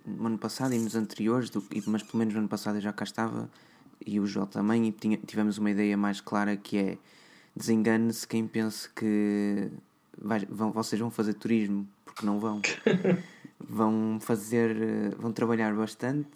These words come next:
Speaker 2: Escravatura.
Speaker 1: Vão, vão trabalhar fora de horas, porque nós, por exemplo, depois paramos de escrever porque à noite, teoricamente, não há nada, não há apresentações, vocês continuam a editar. E eu acho que a única coisa que,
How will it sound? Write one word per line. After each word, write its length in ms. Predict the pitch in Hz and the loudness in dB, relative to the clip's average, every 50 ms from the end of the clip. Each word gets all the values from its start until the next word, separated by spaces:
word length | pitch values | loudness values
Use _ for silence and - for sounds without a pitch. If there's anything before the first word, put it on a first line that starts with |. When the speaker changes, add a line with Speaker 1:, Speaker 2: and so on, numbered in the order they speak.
| - - - - - - - | -20 -20 -20 -20 -20 -8 -2
Speaker 2:
Escravatura. 680 | - - - - 165 156 151 156 156 - 147 120 120 - | 0 4 8 8 8 10 8 8 6 8 8 8 8 6
Speaker 1:
Vão, 100 | 127 120 | 6 2
vão 120 | 110 117 107 | 0 0 2
trabalhar 340 | - 120 113 117 110 113 110 | 2 2 4 4 4 2 0
fora 280 | - - 113 107 110 | 2 2 2 2 4
de 60 | 104 | 4
horas, 380 | 107 110 123 135 139 143 135 - | 4 4 4 4 2 0 -2 -4
porque 240 | - - 110 - - | -6 -10 -6 -2 0
nós, 140 | 110 107 - | 0 0 0
por 120 | - 117 | -2 -2
exemplo, 220 | 104 113 110 101 | -2 0 -2 -2
depois 260 | - - - - 110 104 | -4 -4 -2 -2 -2 0
paramos 340 | - 110 107 107 107 104 - | 0 0 0 2 0 0 -4
de 40 | - | -6
escrever 420 | - - - 104 101 107 107 104 | -6 -6 -4 0 0 2 0 0
porque 340 | 104 - - - - - 107 | -2 -8 -14 -14 -4 0 2
à 160 | 104 104 104 | 2 4 2
noite, 340 | 104 107 107 107 104 - - | 2 2 2 0 0 -4 -6
teoricamente, 520 | - - 104 101 107 - 107 104 104 101 101 | -4 -2 -2 -2 -2 -4 -4 -2 -2 -2 -2
não 80 | - 101 | -2 0
há 60 | 101 | 0
nada, 240 | 101 101 101 - - | 2 0 0 -2 -4
não 160 | - 104 104 101 | -4 -2 -2 0
há 60 | 101 | 0
apresentações, 720 | 98 101 - 107 101 98 104 101 101 - - 131 143 135 | -2 -4 -4 -6 -4 -4 -4 -4 -4 -4 -2 -2 -2 -2
vocês 260 | 131 110 104 - 101 | -2 -4 -4 -6 -6
continuam 420 | 101 - 104 98 - 101 104 104 101 | -4 -4 -6 -4 -2 -2 -2 0 0
a 40 | 101 | 0
editar. 480 | 101 104 98 98 - 110 110 110 - - - - - - - - - - - - - - - | 0 -2 -2 -2 -2 -2 -2 -4 -6 -12 -20 -20 -20 -20 -20 -20 -20 -20 -20 -20 -20 -10 -4
E 100 | - 120 | 0 2
eu 80 | 120 120 | 2 4
acho 220 | 123 127 127 - | 2 2 0 -2
que 260 | - - 123 120 120 | -2 0 0 2 4
a 60 | 117 120 | 4 4
única 240 | 131 135 135 135 | 2 2 2 2
coisa 280 | 131 135 120 107 113 117 | 2 2 0 0 0 -2
que, 400 | 113 - - 123 113 110 107 104 | -4 -4 -2 0 0 2 0 0